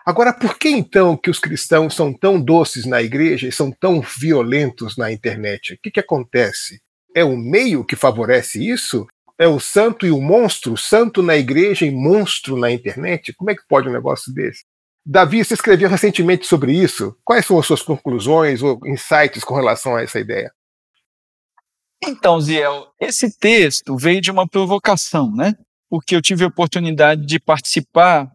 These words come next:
Speaker 2: eu tava na Bélgica, e participei de várias conferências dos quinhentos anos da Reforma. Uma delas, no Vaticano, com a Ordem dos Agostinianos,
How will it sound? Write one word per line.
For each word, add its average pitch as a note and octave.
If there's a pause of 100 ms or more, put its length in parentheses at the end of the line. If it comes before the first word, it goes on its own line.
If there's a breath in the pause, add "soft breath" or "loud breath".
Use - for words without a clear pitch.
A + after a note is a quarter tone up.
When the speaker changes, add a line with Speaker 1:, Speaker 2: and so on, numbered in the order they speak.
Speaker 2:
eu D3
tava D3+ (240)
na C#3
Bélgica, D3+ (460)
e F3+
participei A3+
de G3+
várias B3+
conferências F3
dos D#3
quinhentos E3
anos D#3+
da D3+
Reforma. B2
Uma G#3
delas, F3 (340)
no A3
Vaticano, G#3+ (320)
com G3
a F#3
Ordem E3+
dos D3+
Agostinianos, F3